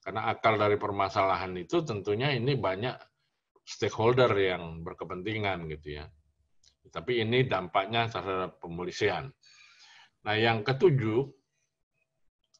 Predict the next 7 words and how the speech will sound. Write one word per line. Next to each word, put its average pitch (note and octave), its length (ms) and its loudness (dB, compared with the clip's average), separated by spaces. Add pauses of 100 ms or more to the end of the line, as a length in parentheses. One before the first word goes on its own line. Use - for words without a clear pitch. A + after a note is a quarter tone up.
(300)
yang A2+ 240 0
ketujuh A#2 560 2 (1300)
itu A2 320 -2
adalah B2 800 4 (560)
climate D3+ 480 6
change, C#3 400 4 (560)
ya, G2+ 240 -6